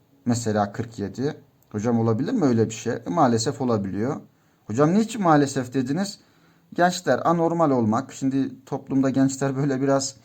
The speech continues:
aykırı hareketler yapmayı seviyorlar ama kromozom sayısı konusunda türümüzden eğer aykırıysak, farklıysak ki olabiliyor, maalesef bunun çok olumsuz sonuçları var.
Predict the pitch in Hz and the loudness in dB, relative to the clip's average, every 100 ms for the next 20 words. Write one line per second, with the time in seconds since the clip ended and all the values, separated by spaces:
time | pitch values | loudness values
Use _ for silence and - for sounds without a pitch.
0 | - - - 127 131 139 127 127 139 - | -20 -12 -2 -2 0 0 0 -2 -6 -2
1 | 127 127 127 135 135 135 143 143 110 139 | -2 -2 -4 -2 -2 -2 -2 0 2 4
2 | 139 143 - - _ 147 143 139 156 151 | 4 2 -2 -18 _ 0 2 2 0 -2
3 | 127 110 - - 110 104 101 98 113 151 | -2 -2 -4 -4 -4 -4 -6 -2 0 0
4 | 151 - _ - 151 143 143 113 107 101 | -2 -14 _ -10 -6 0 0 0 -4 -2
5 | 135 120 - 123 123 143 156 151 - 131 | 0 0 2 0 0 -2 -2 -4 -4 -6
6 | - - 117 117 156 160 - 101 - 113 | -6 -4 -4 -2 -6 -6 -6 -8 -4 -2
7 | 110 104 123 120 147 165 - _ _ - | 0 0 0 2 2 0 -10 _ _ 0
8 | 147 123 107 110 107 131 123 135 - 139 | 4 4 2 -4 -6 -2 0 0 -2 -6
9 | 117 110 104 - 135 135 104 101 117 139 | -2 -2 -2 -6 -8 -4 -4 -4 -4 0
10 | 131 98 | 2 2